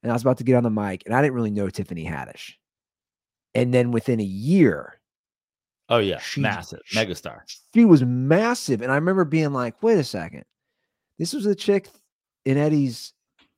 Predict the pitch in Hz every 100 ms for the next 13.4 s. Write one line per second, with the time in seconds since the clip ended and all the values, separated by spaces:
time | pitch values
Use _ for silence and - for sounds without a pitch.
0 | _ _ _ 110 - 117 120 123 110 104
1 | 117 107 101 123 - 190 175 185 170 139
2 | 135 127 110 101 _ _ _ - 151 165
3 | 160 151 143 139 139 131 123 _ - 120
4 | 156 190 247 262 - - _ _ _ _
5 | _ 143 202 214 - 220 226 214 190 170
6 | 120 147 208 254 226 156 202 214 190 180
7 | 190 170 151 120 98 _ _ _ _ _
8 | - 196 - - _ - - 185 254 285
9 | 220 139 - 208 330 381 240 - _ -
10 | 127 120 226 - - 131 - - 180 285
11 | 359 190 127 214 - - 240 - - -
12 | _ _ _ - 104 104 127 117 110 -
13 | 110 113 120 117